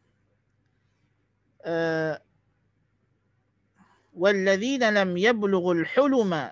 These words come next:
minkum. Wallazina lam yablughul hulum. Al-hulum ialah al-ihtilam.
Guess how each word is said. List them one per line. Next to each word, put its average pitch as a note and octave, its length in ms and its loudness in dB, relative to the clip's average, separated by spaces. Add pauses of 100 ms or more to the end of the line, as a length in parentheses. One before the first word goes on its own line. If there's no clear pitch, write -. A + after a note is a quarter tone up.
minkum. F#3 720 -2
Wallazina G3+ 720 0
lam G3+ 320 0
yablughul G3+ 560 0
hulum. D4+ 400 0
Al-hulum B3+ 640 -2
ialah G#3 240 -2
al-ihtilam. F#3+ 640 -2